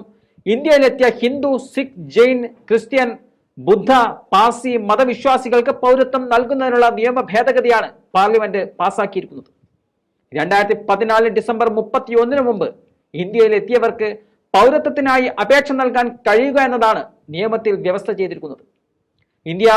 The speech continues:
മുന്നണി ഭരണത്തിൽ വന്നാൽ ഈ നിയമം റദ്ദാക്കുമെന്നതാണ് ശശി തരൂർ പറഞ്ഞത്. ഇലക്ട്രൽ ബോണ്ട് അടക്കമുള്ള വിഷയങ്ങളിൽ നിന്നും ശ്രദ്ധ തിരിക്കുന്നതിന് വേണ്ടിയാണ് ഇത്തരത്തിലുള്ള നിയമം അടിച്ചേൽപ്പിക്കാൻ ശ്രമിക്കുന്നതെന്നും അദ്ദേഹം പറയുന്നുണ്ട്. എല്ലാ ആയുധങ്ങളും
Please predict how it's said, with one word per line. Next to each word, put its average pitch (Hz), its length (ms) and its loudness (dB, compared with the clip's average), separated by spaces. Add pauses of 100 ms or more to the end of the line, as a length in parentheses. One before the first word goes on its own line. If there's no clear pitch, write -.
മുന്നണി 226 260 2 (100)
ഭരണത്തിൽ 240 440 0
വന്നാൽ 233 260 2 (400)
ഈ 285 160 4
നിയമം 262 260 2 (100)
റദ്ദാക്കുമെന്നതാണ് 269 840 2 (320)
ശശി 226 300 -2
തരൂർ 214 280 2
പറഞ്ഞത്. 170 300 -4 (720)
ഇലക്ട്രൽ 220 440 2 (120)
ബോണ്ട് 240 260 2
അടക്കമുള്ള 254 440 0 (100)
വിഷയങ്ങളിൽ 254 400 -2
നിന്നും 247 200 -4 (100)
ശ്രദ്ധ 240 220 0 (100)
തിരിക്കുന്നതിന് 262 580 0
വേണ്ടിയാണ് 254 440 2 (440)
ഇത്തരത്തിലുള്ള 220 580 0 (100)
നിയമം 226 280 -2 (180)
അടിച്ചേൽപ്പിക്കാൻ 233 640 0 (140)
ശ്രമിക്കുന്നതെന്നും 233 680 -2 (180)
അദ്ദേഹം 196 320 -4
പറയുന്നുണ്ട്. 185 420 -6 (720)
എല്ലാ 185 300 2 (220)
ആയുധങ്ങളും 233 480 0